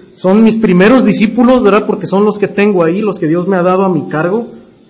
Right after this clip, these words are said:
No, no son la responsabilidad principal del pastor, son mía.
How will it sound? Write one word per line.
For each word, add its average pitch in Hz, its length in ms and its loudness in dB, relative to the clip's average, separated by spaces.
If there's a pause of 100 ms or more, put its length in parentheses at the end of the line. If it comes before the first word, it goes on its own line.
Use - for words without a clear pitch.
(600)
No, 165 220 -2
no 190 160 0
son 202 180 2
la 214 80 4
responsabilidad 165 1000 -2
principal 175 500 -2
del 190 140 0
pastor, 147 500 -6
son 165 240 -4
mía. 180 340 -2